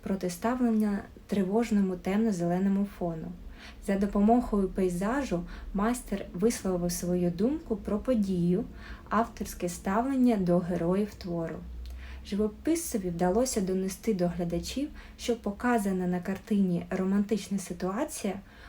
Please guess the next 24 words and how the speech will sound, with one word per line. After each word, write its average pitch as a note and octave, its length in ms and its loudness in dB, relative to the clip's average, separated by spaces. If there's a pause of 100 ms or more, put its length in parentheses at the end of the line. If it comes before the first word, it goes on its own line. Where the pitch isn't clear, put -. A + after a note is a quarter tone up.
(120)
у A3+ 120 2
реальному G3 580 4
житті E3+ 600 -2
не F#3+ 240 2
робить A3+ 380 2
нікого F#3 460 0
щасливим. E3+ 800 -4 (580)
Навколишня B3 720 0
природа G3 680 -2 (380)
представлена F#3+ 1040 0
в - 20 -18
похмурих A3 580 2
тонах. F3 680 -2 (460)
Нестримна A3+ 600 4
густа F#3 440 -2
зелень, G3+ 580 2
що - 180 -4
закриває F3+ 580 0
небо, F#3+ 500 2 (360)
і G3+ 80 0
вузлуватий G3 680 2
ствол F3+ 460 0
дерева G3+ 580 0
символізують F3+ 1080 0